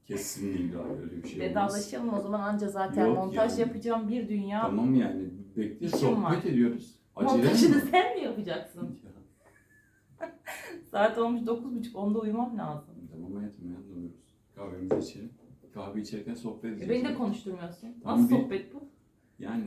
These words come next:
Speaker 1: tamam hadi sen söyleyemezsin.
Speaker 2: Ne konuşacağım?
Speaker 1: Benim
Speaker 2: Benim
Speaker 1: videoda
Speaker 2: zaten
Speaker 1: hadi
Speaker 2: kanalım var,
Speaker 1: sana
Speaker 2: kanalımda
Speaker 1: hadi,
Speaker 2: konuşuyorum.
Speaker 1: tamam hadi izin veriyorum sana, hadi konuşalım.
Speaker 2: Yok
Speaker 1: Şaka
Speaker 2: be.
Speaker 1: yapıyorum, takılıyorum, öyle bir şey
Speaker 2: Ya
Speaker 1: yok.
Speaker 2: yapacağını yaptıktan sonra şaka mı oluyor? <laughs>
Speaker 1: Evet.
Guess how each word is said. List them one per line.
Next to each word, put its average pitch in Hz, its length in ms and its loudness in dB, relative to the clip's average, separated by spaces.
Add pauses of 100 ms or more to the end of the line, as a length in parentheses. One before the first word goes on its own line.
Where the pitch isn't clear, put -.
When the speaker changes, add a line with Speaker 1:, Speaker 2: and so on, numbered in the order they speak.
Speaker 1:
tamam 117 220 -4
hadi 120 180 0
sen 113 180 -6
söyleyemezsin. 226 580 0
Speaker 2:
Ne 427 40 0
konuşacağım? 330 380 0
Speaker 1:
Benim 240 140 6
Speaker 2:
Benim 247 120 8
Speaker 1:
videoda 247 140 6
Speaker 2:
zaten - 180 6
Speaker 1:
hadi 262 120 4
Speaker 2:
kanalım 233 360 2
var, 240 120 4
Speaker 1:
sana 233 140 4
Speaker 2:
kanalımda 254 260 2
Speaker 1:
hadi, - 80 -2
Speaker 2:
konuşuyorum. 107 460 -2
Speaker 1:
tamam 113 180 4
hadi 104 100 0
izin 107 380 2
veriyorum 104 320 2
sana, - 160 -14 (120)
hadi - 120 -14
konuşalım. 87 340 -12 (380)
Speaker 2:
Yok 214 280 -10
Speaker 1:
Şaka - 240 -8
Speaker 2:
be. 104 40 -6
Speaker 1:
yapıyorum, 82 340 -10
takılıyorum, 87 460 -12
öyle - 100 -8
bir 175 60 -12
şey 160 80 -10
Speaker 2:
Ya 156 60 -4
Speaker 1:
yok. 160 100 -4
Speaker 2:
yapacağını 160 460 -12
yaptıktan 160 420 -10
sonra 151 220 -14
şaka 160 320 -16
mı 202 160 -8
oluyor? 143 260 -14 (1800)
<laughs> 160 260 -2 (1300)
Speaker 1:
Evet. 85 260 -16